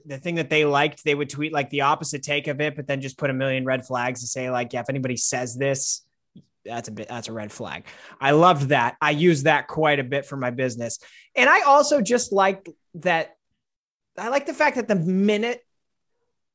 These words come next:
Mark Zuckerberg said the word meta, that became a meme and everybody started making fun of that. And I feel like we're not even close to that being done. Like, that's gonna carry on into next year, the more meta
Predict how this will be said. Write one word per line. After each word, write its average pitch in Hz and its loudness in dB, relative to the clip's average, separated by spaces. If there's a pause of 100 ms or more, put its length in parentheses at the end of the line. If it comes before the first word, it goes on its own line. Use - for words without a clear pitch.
(160)
Mark 180 0
Zuckerberg 160 -2
said 147 -6
the 143 -4
word 139 -2
meta, 156 0 (2250)
that 147 2
became 113 -8 (280)
a 143 -2
meme 123 2
and 127 2
everybody 135 2
started 131 0
making 123 -2
fun 120 -6
of 113 -8
that. 113 -6
And 165 4
I 214 8
feel 262 6
like 240 6
we're 214 6
not 208 4
even 160 2
close 160 0
to 143 -6
that 139 0
being 131 -6
done. 107 -4
Like, 120 -6
that's 165 2
gonna 170 0
carry 143 0
on 131 -2
into 120 -4
next 127 -6
year, 117 -4
the 117 -6
more 120 -4 (560)
meta 127 2